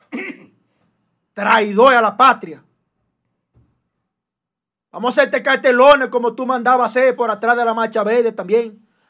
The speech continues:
Vamos a hacértelo a ti también. Vamos a ponértelo frente a tu casa también. Vamos a ponerle camparte, letrero y,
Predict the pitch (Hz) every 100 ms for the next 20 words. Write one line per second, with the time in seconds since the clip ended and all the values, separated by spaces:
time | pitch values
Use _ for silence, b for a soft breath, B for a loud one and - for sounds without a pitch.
0 | _ 196 226 247 269 285 277 240 285 240
1 | 233 254 285 226 - _ _ _ _ _
2 | _ 208 226 277 285 285 285 269 277 277
3 | 285 277 202 302 285 247 240 240 302 240
4 | - _ _ _ _ _ _ _ _ _
5 | _ _ _ _ _ _ _ _ _ _
6 | _ 196 233 269 277 285 330 311 294 285
7 | 277 _ _ _ _ _ _ _ _ _
8 | _ _ - 226 202 262 311 302 269 262
9 | 254 262 247 247 233 220 262 311 330 294
10 | 254 226